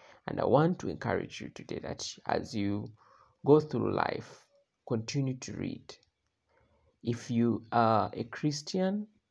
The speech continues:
you have the Bible, is one of your first source of wisdom. If you're Muslim, you have the Quran. These books have a lot of information that can help you grow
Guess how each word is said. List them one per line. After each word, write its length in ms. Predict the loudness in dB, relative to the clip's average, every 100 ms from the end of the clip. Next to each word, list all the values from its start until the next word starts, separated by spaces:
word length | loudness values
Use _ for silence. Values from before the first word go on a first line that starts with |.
| _
you 200 | -4 -4
have 300 | 0 0 0
the 60 | 0
Bible, 640 | 2 2 4 2 0 -2 _ _ -20 _ -4
is 180 | -2
one 340 | 4 6 8 8
of 220 | 6 4
your 300 | 4 4 4
first 640 | -2 -20 -4 0 0 -4 -8
source 460 | -2 -2 -2 -12 -8
of 200 | -6 -4
wisdom. 480 | -2 -4 -6 -14 -14 -20 _ _ _ _ -20 _ _ _ _
If 220 | -6 -2
you're 140 | 0 2
Muslim, 640 | 6 6 4 2 2 0 -4
you 100 | -2
have 240 | 0 0
the 100 | -2
Quran. 560 | -6 2 6 6 4 -2 -12 _ _ _ _ _ _ _ _ _ _ _ _ _ _ _ _ -10 0
These 280 | 2 2 -2
books 720 | 0 2 2 -4 -10 -10 -8
have 340 | 0 4 2 0 -16 _ -2
a 20 |
lot 340 | 2 6 6
of 200 | 4 2
information 580 | -2 -2 -4 -4 -6 -6
that 220 | -8 -6
can 220 | -6 -6
help 440 | -4 0 0 -2 -4
you 220 | -4 -4
grow 460 | -6 2 4 4 0